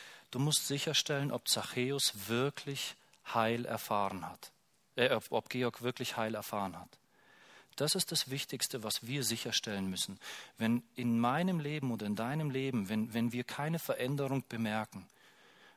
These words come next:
wenn an unseren Früchten sich nichts ändert, wenn unser Wesen sich nicht ändert, dann müssen wir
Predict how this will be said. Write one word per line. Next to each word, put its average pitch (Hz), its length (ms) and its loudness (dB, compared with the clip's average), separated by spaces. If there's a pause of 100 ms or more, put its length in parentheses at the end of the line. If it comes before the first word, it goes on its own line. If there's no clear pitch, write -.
wenn 113 120 2
an 120 140 4
unseren 117 300 2
Früchten 139 540 -2
sich 113 200 -2
nichts - 260 -2
ändert, 110 540 -4 (300)
wenn 113 140 -4
unser 117 300 -2
Wesen 135 380 -2
sich 107 220 -4
nicht - 240 -6
ändert, 113 440 -2 (600)
dann 107 180 4
müssen 160 380 4
wir 127 220 0